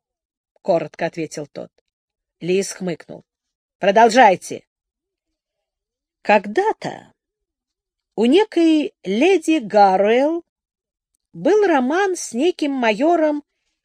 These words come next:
Хоклингтоном». «Да неужто?» — последовал насмешливый вопрос. «Да, сэр». «И звон пошел по всей округе?»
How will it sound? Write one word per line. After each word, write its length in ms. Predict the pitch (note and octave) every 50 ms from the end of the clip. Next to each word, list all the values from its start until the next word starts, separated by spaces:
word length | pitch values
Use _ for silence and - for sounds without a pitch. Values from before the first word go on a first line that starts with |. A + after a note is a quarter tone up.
| _ _ _ _ _
Хоклингтоном». 1400 | - - - - F#4 F4+ - - A3+ G3+ F#3+ F#3 F#3 - - - _ _ - G#3+ F#3 D#3+ C#3 - - - - _ _ _ _ _ _ _ _ _ _ _ _ _ _ _ _ _ _ _ _ _ _ _ _ _ -
«Да 300 | C#3 D3 D#3+ G#3 A#3+ B3
неужто?» — 840 | B3 C4 C4+ C#4 C#4 D4 C4+ A#3 - - - - - E3+ D#3+ - - _ _ _ _ _ _ _ _ _ _ - -
последовал 560 | G3 F#3+ F#3+ - G#3 G3 F#3 E3+ F#3 F#3 F3
насмешливый 600 | F#3 F#3 F#3 - G3+ F#3 F3+ - - F3+ F3+ F3
вопрос. 600 | G3 F#3+ - - F3 D3 C#3+ - - - - _ _ _ _ _ _ _ _ _ _ _ _ _ _ -
«Да, 260 | G3 F#3+ A3 G4 A4
сэр». 460 | - - - - - - - - _ _ _ _ _ _ _ _ _ _ _ _ _ _ _ _ _ _ _ _ _ _ _ _ _ _ _ _ _
«И 180 | - F3+ G#3
звон 460 | G3+ D#3+ F#3 F#3 G#3+ B3 C4+ C4+ B3+ -
пошел 460 | C4 A#3 - - - B3+ C4+ C#4 -
по 120 | - A3+ G#3+
всей 340 | - - C4 C4+ C#4 B3
округе?» 580 | A3 - - A#3 B3+ D4+ G4+ G#4+ - D#4 G#3